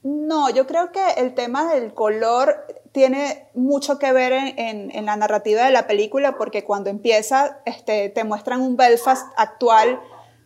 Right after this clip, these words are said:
a color, ¿no? Y, o sea, son muy puntuales, eh, el, las partes a color y,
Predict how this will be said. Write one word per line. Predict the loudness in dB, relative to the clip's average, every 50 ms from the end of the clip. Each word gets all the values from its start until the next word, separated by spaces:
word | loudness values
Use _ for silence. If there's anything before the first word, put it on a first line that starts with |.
| _ _ _ _ _ 2
a | 4 4 6 6
color, | 4 6 8 8 8 6 6 2 -2
¿no? | 0 2 2 2 2 0 -2 -4
Y, | -2 -2 -2 -2 0 0
o | 0
sea, | 2 4 4 4 4
son | 4 2 2 2 2 0
muy | 0 0 0 0
puntuales, | 0 0 0 0 4 4 4 6 6 4 2 2 -2 -10 -10
eh, | -6 -4 -2 0 2 2 2 2 2 -2 -4 -12 -18 -12 -6
el, | -4 -4 -2 -2 -2 -2 -4 -6 -6 -8 -10 -6 -6
las | -6 -4
partes | 0 0 0 0 0 0 0
a | 0 0
color | 0 0 0 2 2 2 2 2 2 0 -2 -4 -20 -18 -12
y, | -8 -6 -6 -6 -8